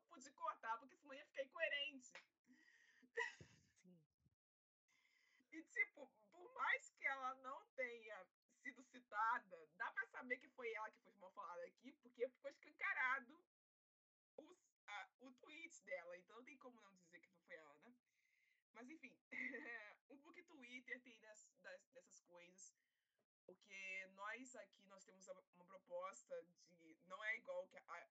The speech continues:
Speaker 1: o que a Gabi faz. A Gabi faz resenhas.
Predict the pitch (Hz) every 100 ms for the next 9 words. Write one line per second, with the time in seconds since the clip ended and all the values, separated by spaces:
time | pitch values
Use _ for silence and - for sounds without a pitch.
0 | - 175 175 175 165 175 - 160 160 170
1 | 180 160 156 156 180 175 180 180 220 190
2 | 180 175 - 160 -